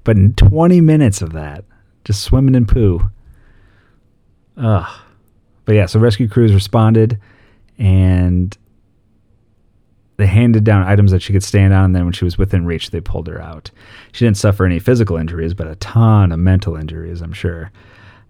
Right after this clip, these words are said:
Um, the patient was washed down, and, uh, she was strongly encouraged to seek medical attention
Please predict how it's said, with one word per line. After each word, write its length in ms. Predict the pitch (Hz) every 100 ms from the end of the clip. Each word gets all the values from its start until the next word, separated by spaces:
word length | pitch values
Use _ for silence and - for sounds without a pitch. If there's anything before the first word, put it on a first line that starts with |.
| -
Um, 580 | 87 82 82 80 80 78 _ _ _ -
the 60 |
patient 400 | 101 110 110 120
was 140 | 98 95
washed 380 | 98 98 101 -
down, 420 | 92 92 92 101 - _ _ _ _
and, 480 | - 87 82 82 82
uh, 380 | 80 80 80 82 101 _ _ _ _ _ _ _ _ _
she 160 | -
was 160 | 107 95
strongly 340 | - 131 131
encouraged 500 | 104 95 - 139 110
to 60 | 98
seek 320 | - 95 -
medical 320 | 95 92 92
attention 640 | 82 82 107 101 87 80